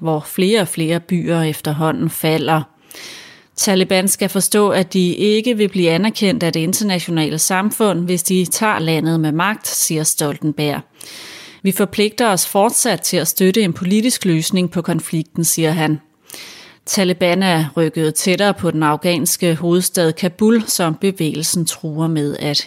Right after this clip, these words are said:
indtage. Storbritanniens premierminister Boris Johnson har også meldt ud, at landet fortsat vil støtte Afghanistan og forsøge at sikre, at landet ikke bliver et fristed for militante bevægelser.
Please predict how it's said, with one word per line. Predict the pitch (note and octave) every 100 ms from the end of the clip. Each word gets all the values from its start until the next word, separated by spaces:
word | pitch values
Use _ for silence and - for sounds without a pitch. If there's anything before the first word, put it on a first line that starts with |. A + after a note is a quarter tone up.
| -
indtage. | E3 D#3+ - F3+ D3+ D3 D3+ - _ _ _ - - - - - _ -
Storbritanniens | - G3+ G#3+ C4 - G#3+ F#3+ F#3 F#3
premierminister | - G3 E3 F3+ F#3 E3+ -
Boris | - D#3 D#3 -
Johnson | G3 G#3 - B3 G3+
har | C#3+
også | - G3+ A#3+ B3+
meldt | G#3+ F#3+
ud, | G#3 G#3
at | G3 F#3+
landet | F#3 F#3+ F#3
fortsat | - F#3 G#3 - G#3+ F3
vil |
støtte | - - G#3+ A#3
Afghanistan | D#3 - G3 G3+ G#3+ - G#3 G3 - - -
og | F#3+ F#3
forsøge | G3 B3+ B3
at | A3+
sikre, | - C4 C4 F#3
at | C#3
landet | D#3 F#3 F3+ E3
ikke | D#3 E3+ G#3
bliver | G3 F#3
et |
fristed | - A#3 B3 - F3 D3+
for | F3
militante | E3 D#3+ D#3 - D#3 C3+ D#3+
bevægelser. | D3+ D#3 E3 D3+ D#3+ -